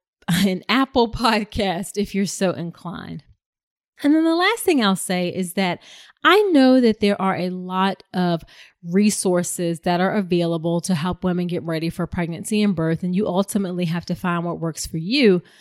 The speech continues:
But when you're thinking about where to most effectively spend your money and spend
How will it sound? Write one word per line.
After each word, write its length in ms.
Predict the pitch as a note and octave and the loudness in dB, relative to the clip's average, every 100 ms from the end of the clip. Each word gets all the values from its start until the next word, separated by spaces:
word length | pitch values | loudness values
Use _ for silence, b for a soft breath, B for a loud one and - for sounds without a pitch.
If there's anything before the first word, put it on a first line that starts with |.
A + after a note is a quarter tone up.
| b b b - | b b b 2
But 280 | A#3 A3+ - | 4 4 0
when 200 | A3+ B3 | 0 2
you're 120 | C4 | 2
thinking 640 | B3+ _ - F#4+ A4 A#4+ A4+ - | 0 _ 0 2 4 2 2 0
about 540 | A#3 A3 G#3 G3+ - | -2 0 2 0 -2
where 380 | F#3 G3 F#3+ G3 | -2 0 0 -2
to 400 | - - G3 F#3 | -4 -2 0 0
most 560 | F3+ F#3 G3 G#3+ - - | 0 0 2 0 -4 -6
effectively 800 | F#3+ - F#3+ F#3 - F3 F3 F3 | -6 -4 -2 -2 -2 -4 -2 -4
spend 640 | - - - F#3+ F#3+ F#3+ B B B - | -4 -2 4 6 6 2 B B B 2
your 200 | F#3+ F3+ | 4 4
money 760 | G3+ B3+ C#4+ C#4 C4+ C4 B3+ | 4 4 6 6 6 4 2
and 180 | G3 F#3+ | 0 0
spend 480 | - G#3 G3+ F#3+ | 0 2 4 2